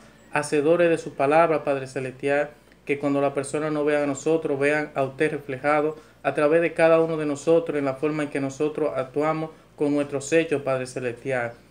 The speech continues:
Todo esto se lo pedimos, Padre Celestial, en el nombre poderoso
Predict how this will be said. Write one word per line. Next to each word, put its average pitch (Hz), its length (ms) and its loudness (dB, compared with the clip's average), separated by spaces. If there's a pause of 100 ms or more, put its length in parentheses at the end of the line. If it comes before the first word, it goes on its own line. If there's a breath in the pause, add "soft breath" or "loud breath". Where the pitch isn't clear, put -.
(200 loud breath)
Todo 160 420 4
esto 160 280 2
se 151 140 -4
lo 143 160 -2
pedimos, 147 400 -4
Padre 135 220 -2
Celestial, 135 480 -4
en 135 100 -4
el 131 60 -6
nombre 139 240 -4
poderoso 139 640 -6